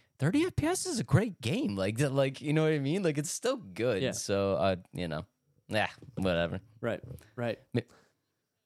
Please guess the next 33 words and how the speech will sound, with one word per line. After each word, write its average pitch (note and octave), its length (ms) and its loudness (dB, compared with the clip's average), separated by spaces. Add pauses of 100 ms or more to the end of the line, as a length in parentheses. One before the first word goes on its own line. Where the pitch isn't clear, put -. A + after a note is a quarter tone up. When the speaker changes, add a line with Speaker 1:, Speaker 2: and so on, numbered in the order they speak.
(200)
Speaker 2:
All A3 140 4
right. C#3+ 220 2
Well, A3 180 6
like A#3+ 160 4
we A#3+ 80 4
said, G3 320 4
this G#3+ 180 2
game G#3+ 300 2
is E3+ 100 4
coming F#3+ 320 2
out F3 160 2
September D3+ 480 0
sixth. C#3 360 -2
We're C#3+ 60 0
super G3 420 4
excited. C#3+ 600 2
I E3 120 -2
can't F#3+ 220 0
wait D#3+ 160 2
to - 60 -10
be D3 80 2
a C3+ 60 2
space D3+ 400 0
pirate D3 480 0
and C#3 140 -6
steal E3 240 2
Speaker 1:
It's - 100 -2
gonna D#3+ 80 2
be C#3+ 60 4
Speaker 2:
sandwiches C#3 360 0
from C#3+ 120 0
Speaker 1:
sick. C#3 80 2
Speaker 2:
everybody. C3 560 0